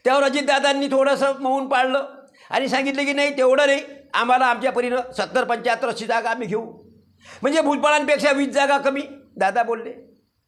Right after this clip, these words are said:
त्यानंतर देवेंद्र फडणवीसांशी बोलल्या गेलं. देवेंद्र फडणवीसांनी तर त्याहीपेक्षा सर्वात मोठी मखलाशी मारली की महाराष्ट्रीय राजकारणामध्ये भारतीय जनता पक्ष हा बिग ब्रदर, मोठा भाऊ आहे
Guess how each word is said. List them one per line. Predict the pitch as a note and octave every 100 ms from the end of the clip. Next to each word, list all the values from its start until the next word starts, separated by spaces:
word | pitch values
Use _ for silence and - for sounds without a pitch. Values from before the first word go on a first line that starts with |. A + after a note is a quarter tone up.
| - - -
त्यानंतर | C4+ D#4 D#4+ E4+ A#3 - - F3
देवेंद्र | A#3 D4+ B3+
फडणवीसांशी | C#4 C4+ C#4+ D4
बोलल्या | D4 D4 D4
गेलं. | C#4+ C#4 - - _ - - -
देवेंद्र | A#3+ D4 E4+ E4+
फडणवीसांनी | D#4 D#4+ D#4+ D#4+
तर | E4
त्याहीपेक्षा | D#4+ C4 C#4 E4 D4 C#4 - D4+
सर्वात | A3+ C4 D4 E4+
मोठी | D4 C#4+ C#4
मखलाशी | B3 G#3 G#3+ A3
मारली | E3 C3+ B2 - _ _ _ _ _ _ _ _ _ _ _ _ _ _ _ _ _ _ _ -
की | E4+
महाराष्ट्रीय | D4+ B3+ D#4 D4 E4
राजकारणामध्ये | D4 B3+ C#4 C#4 C#4+ C4 F#3 G#3+
भारतीय | G#3+ A3 A#3+ E4
जनता | D#4 C4 A#3+ B3+
पक्ष | B3+ -
हा | B3 B3 B3 - - _ _ _ _ _ _
बिग | C#3+ F#4 D#4
ब्रदर, | G#3+ D4 D4+ C4 C3 - - _ _ _
मोठा | G#3 G3+ F#3+ F#3 C4+
भाऊ | G3 F#3+ D#3
आहे | F#2